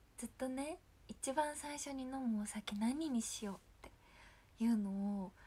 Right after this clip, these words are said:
こう、迷ってて。でね、結構いろんな人に聞いてたんですよ。マネージャーさんとか、メンバーとか。そう。で、聞い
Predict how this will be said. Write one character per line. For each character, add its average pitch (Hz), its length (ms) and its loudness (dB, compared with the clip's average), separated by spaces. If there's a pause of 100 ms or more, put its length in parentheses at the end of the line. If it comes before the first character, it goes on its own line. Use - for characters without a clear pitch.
(260)
こ - 180 -8
う、 196 440 -2
迷 220 260 2
っ 285 80 0
て - 200 -20 (100)
て。 - 160 -10 (1000)
で 247 80 2
ね、 320 400 0
結 262 200 -6
構 220 180 -4
い 226 80 0
ろ 302 160 0
ん 311 80 -4
な 302 100 2
人 302 240 -4
に 226 200 0
聞 - 160 -4
い 214 40 0
て 214 140 -4
た 202 160 -4
ん 196 100 -4
で 196 140 -8
す - 120 -18
よ。 - 100 -16
マ 208 120 0
ネ 202 180 2
ー 202 60 -2
ジ 208 100 -4
ャ 208 40 -2
ー 208 40 -6
さ - 140 -6
ん 208 140 -2
と 214 120 -10
か、 196 260 -8 (460)
メ 214 100 2
ン 208 100 2
バ 214 160 0
ー - 40 -2
と - 140 -14
か。 - 200 -12 (1120)
そ 262 180 -4
う。 233 120 0 (1800)
で、 277 360 0
聞 220 300 2
い 214 40 0